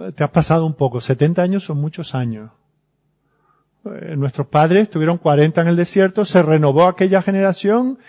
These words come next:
y ya entraron en la tierra prometida. A nosotros nos das casi el doble en esta tierra maldita.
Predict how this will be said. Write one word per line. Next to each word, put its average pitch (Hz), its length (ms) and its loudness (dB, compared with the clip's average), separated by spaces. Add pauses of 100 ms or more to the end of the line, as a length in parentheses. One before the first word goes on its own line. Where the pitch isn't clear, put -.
(120)
y 165 120 -2
ya 156 320 -2 (580)
entraron 151 340 -4
en 170 40 -2
la 165 100 0
tierra 165 220 -2
prometida. 165 420 -2
A 156 120 -4
nosotros 151 340 -4
nos 185 80 -2
das 180 140 -4
casi 175 300 0
el 160 140 6
doble 147 440 0 (280)
en 135 140 -4
esta 131 280 -4
tierra 131 500 -2 (280)
maldita. 123 720 -6